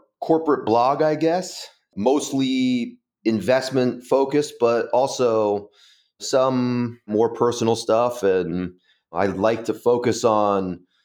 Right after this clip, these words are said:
life more broadly, 'cause money is not really the goal of all of this. Really, money is just a means to an end. And, you know, I like to try to focus on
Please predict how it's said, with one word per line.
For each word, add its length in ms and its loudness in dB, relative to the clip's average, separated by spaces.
life 480 0
more 240 2
broadly, 400 0
'cause 220 -6
money 400 0
is 160 -4
not 320 0
really 300 2
the 180 0
goal 480 2
of 100 -4
all 220 0
of 80 -6
this. 240 -6
Really, 360 0
money 280 0
is 100 -2
just 220 -2
a 20 0
means 300 0
to 160 0
an 80 0
end. 320 0
And, 220 -4
you 80 2
know, 80 4
I 60 2
like 260 0
to 80 -8
try 180 2
to 80 0
focus 440 -2
on 380 0